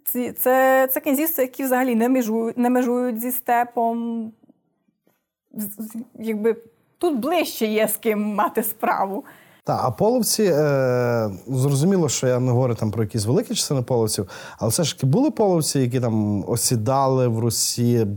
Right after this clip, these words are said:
Speaker 2: затримувалися певний довший час, аніж там якась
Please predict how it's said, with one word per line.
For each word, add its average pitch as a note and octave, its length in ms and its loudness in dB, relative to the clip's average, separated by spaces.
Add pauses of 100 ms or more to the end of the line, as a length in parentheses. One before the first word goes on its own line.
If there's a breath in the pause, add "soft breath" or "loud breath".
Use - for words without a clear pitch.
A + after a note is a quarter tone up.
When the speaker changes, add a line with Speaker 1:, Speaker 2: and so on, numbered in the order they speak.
Speaker 2:
затримувалися C3 760 0 (380 loud breath)
певний D3+ 320 2
довший C3+ 420 0
час, C3+ 480 -2
аніж A2+ 260 -2
там A#2 160 -2
якась G#2+ 360 -4